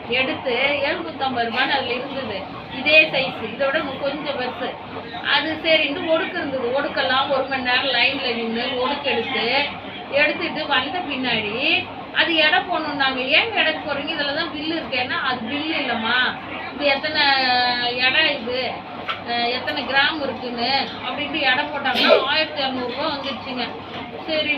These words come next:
ஊருக்கெல்லாம் நிறைய செலவு இருக்கு ஊர்ல போய். அஹ், அதனால யோசனை பண்ணிட்டு கொண்டு போய் வச்சுட்டேன். திரும்பவும் ஐயோ மனசே அடைச்சிச்சு. ரொம்ப நாள் கனவு அது எனக்கு, வெங்கல பாத்திரம் எடுக்கும் பொங்கல். பெருசு இருக்கு, எடுத்து வச்சிருக்கேன்.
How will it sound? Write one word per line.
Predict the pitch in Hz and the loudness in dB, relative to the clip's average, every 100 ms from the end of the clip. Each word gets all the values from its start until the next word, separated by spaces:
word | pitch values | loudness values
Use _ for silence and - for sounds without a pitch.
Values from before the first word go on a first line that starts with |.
| 269 | -2
ஊருக்கெல்லாம் | 311 - 269 285 | -6 -4 -2 -2
நிறைய | 247 240 254 294 392 | -2 -4 -4 -4 -4
செலவு | 349 285 285 | -2 -2 -2
இருக்கு | 247 233 254 | -4 -6 -6
ஊர்ல | 262 240 220 | -4 -4 -2
போய். | 233 233 226 - - - - - | -2 0 -2 -4 -10 -10 -10 -6
அஹ், | 240 240 233 233 226 226 | -2 0 0 0 0 0
அதனால | 226 254 254 254 269 330 370 | 0 -2 0 2 2 2 0
யோசனை | 294 311 320 269 | -2 -2 -2 -4
பண்ணிட்டு | 254 262 277 415 415 - - - | -4 -4 -4 -4 -6 -8 -10 -4
கொண்டு | 320 311 | -2 2
போய் | 294 | 2
வச்சுட்டேன். | 285 - 269 - - - - | 2 0 0 0 -6 -12 -4
திரும்பவும் | 339 349 370 370 | -2 0 4 4
ஐயோ | 320 285 294 | 4 2 0
மனசே | 269 269 285 311 | 0 0 2 4
அடைச்சிச்சு. | 294 - 277 233 240 | 4 2 -6 -4 -4
ரொம்ப | 233 254 | -2 -2
நாள் | 269 269 285 320 330 | 0 2 2 2 0
கனவு | 269 254 285 | 0 2 0
அது | 269 240 | -2 -2
எனக்கு, | 233 226 226 | -2 -2 -4
வெங்கல | 220 254 262 | -4 -2 0
பாத்திரம் | 240 220 226 214 | -2 -4 -4 -6
எடுக்கும் | 214 214 220 | -6 -6 -8
பொங்கல். | 226 220 240 226 202 190 | -6 -6 -4 -4 -6 -2
பெருசு | 285 - - | -2 -2 -4
இருக்கு, | 285 285 262 | -6 -4 -2
எடுத்து | 226 226 269 | -2 -2 -4
வச்சிருக்கேன். | 247 240 202 233 381 | -4 -6 -4 -2 -2